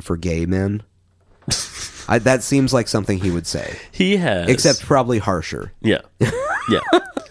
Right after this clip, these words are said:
Speaker 2: Yeah. No.
Speaker 1: O-, only, only the gays take care of their feet.
Speaker 2: Steve Bannon has a Pinocchio disease where every time he lies, he gets, like, a weird growth on a foot. <laughs>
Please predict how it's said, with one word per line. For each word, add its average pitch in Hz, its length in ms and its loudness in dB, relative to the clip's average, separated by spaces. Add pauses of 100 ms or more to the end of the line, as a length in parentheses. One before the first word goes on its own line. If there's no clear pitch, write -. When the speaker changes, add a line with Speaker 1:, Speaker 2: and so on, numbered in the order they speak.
(280)
Speaker 2:
Yeah. - 220 -2 (400)
No. 92 240 0 (720)
Speaker 1:
O-, 120 300 0
only, 117 480 2 (100)
only 110 260 2
the 113 120 0
gays 110 440 4
take 92 220 -2
care 98 240 0
of 87 140 -2
their 90 140 2
feet. 82 440 -4 (640)
Speaker 2:
Steve 165 360 -2
Bannon 143 280 2
has 104 200 0
a 92 80 -2
Pinocchio 90 600 0
disease 82 420 -4
where 85 140 -2
every 87 180 -4
time 90 280 -2
he 87 100 -4
lies, 82 480 -2
he 90 100 -6
gets, - 220 -4
like, 85 160 -4
a 80 60 -2
weird 87 400 -2
growth 87 340 2
on 80 140 0
a 71 40 -8
foot. - 380 -6 (360)
<laughs> - 100 -2